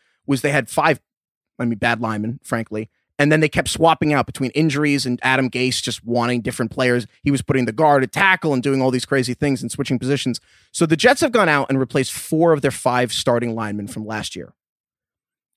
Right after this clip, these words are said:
And they might, might make it five of five by the time, depending on who wins certain battles at guard in training camp. But they are the only line in the, uh, I believe, well, sorry, they have no Pro Bowl players on their offensive line. And before they drafted Mekhi Becton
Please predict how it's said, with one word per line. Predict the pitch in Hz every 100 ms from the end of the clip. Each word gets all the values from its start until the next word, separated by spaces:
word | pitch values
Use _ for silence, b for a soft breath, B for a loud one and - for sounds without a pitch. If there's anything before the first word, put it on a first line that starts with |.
| -
And | 160
they | 170
might, | 185 277 392 349 - _
might | - 175 262 320 202
make | 190 160
it |
five | - 143 127
of | 98
five | - 69 - - _ _ -
by | 135
the |
time, | 131 139 127
depending | - - 135 127
on |
who | 127
wins | 123 120 -
certain | 123 117
battles | 117 110 113
at | 110 -
guard | 110 107
in | 101
training | 104 104 92
camp. | - - _ - _ _ _ _ -
But | 151 -
they | 185
are | 185
the | 165 165 -
only | 175 208 233 254 269 240 _ _ -
line | 156 170 170 165
in | 147
the, | 143 131
uh, | 131 127
I |
believe, | 127 214 196 - 160
well, | 160
sorry, | 147 -
they | 107
have | 123
no | 131 139 180
Pro | - 175 160
Bowl | 180
players | - 117 113 123
on |
their | 117
offensive | 117 120 135 113
line. | 120 113 110 b b
And | 147 151
before | 151 185
they | 208 226
drafted | 165 165 180 165
Mekhi | 147 - 131 127
Becton | 131 - 101